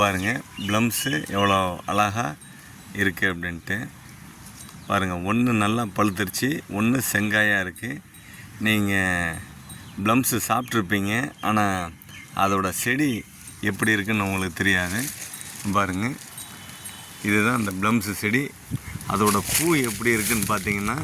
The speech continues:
இப்ப நான் உங்களுக்கு க்ளோஸ்அப்பில் காமிக்கிறேன். பாருங்க, பிளம்ஸு செடியோட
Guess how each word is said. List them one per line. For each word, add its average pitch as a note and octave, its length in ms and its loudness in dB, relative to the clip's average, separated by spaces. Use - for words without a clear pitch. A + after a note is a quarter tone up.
இப்ப G#2 180 0
நான் G2+ 120 4
உங்களுக்கு F#2+ 300 -2
க்ளோஸ்அப்பில் G2 500 0
காமிக்கிறேன். F#2 460 -2
பாருங்க, G2 320 2
பிளம்ஸு A#2+ 440 2
செடியோட G2+ 400 2